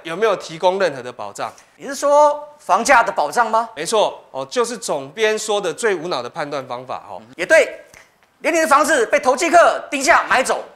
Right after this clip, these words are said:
Speaker 2: 都要补偿损失了，想必也就是真的未和投机客往来。那还有什么可以担心的呢？
Speaker 1: 希望今天的节目啊，能帮助现在正准备卖屋的观众朋友，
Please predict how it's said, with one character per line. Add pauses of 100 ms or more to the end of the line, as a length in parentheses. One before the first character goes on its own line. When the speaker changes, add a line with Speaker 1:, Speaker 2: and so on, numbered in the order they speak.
(100)
Speaker 2:
都
要
补
偿
损
失
了， (460)
想
必
也
就
是
真
的 (140)
未
和
投
机
客
往
来。 (540)
那
还
有
什
么
可
以
担
心
的
呢？ (300)
Speaker 1:
希
望
今
天
的
节
目
啊，
能 (100)
帮
助 (100)
现
在
正
准
备
卖
屋
的
观
众
朋
友，